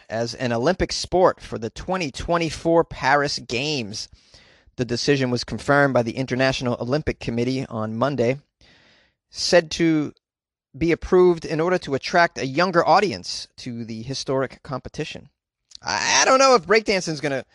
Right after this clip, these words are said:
attract a younger audience. I mean, I, I recall breakdancing as a, uh, young child, but it seems to me that the people that know about breakdancing are a little older, right?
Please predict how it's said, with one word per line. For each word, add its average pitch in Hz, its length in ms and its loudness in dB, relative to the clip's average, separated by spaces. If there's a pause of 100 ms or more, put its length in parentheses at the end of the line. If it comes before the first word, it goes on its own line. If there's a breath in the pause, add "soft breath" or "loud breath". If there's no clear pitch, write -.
(300 soft breath)
attract 156 400 0
a 127 60 -2
younger 135 320 -2
audience. 135 560 2
I 127 60 -10
mean, 123 280 -10
I, 131 160 -2 (100)
I 135 120 -4
recall 147 340 0
breakdancing 113 680 -8 (680)
as 113 240 -16
a, 92 280 -8
uh, - 20 -6
young 117 300 -8
child, 120 600 2
but 104 160 -6 (1160)
it 113 100 -12
seems 175 300 -4
to 135 80 -8
me 165 100 0
that 127 160 -2
the 117 80 -6
people 139 280 -2
that 117 220 0
know 123 280 2
about 117 320 2
breakdancing 120 560 -2
are 113 100 -4
a 107 40 -2
little 156 200 2
older, 147 480 2
right? 117 240 -8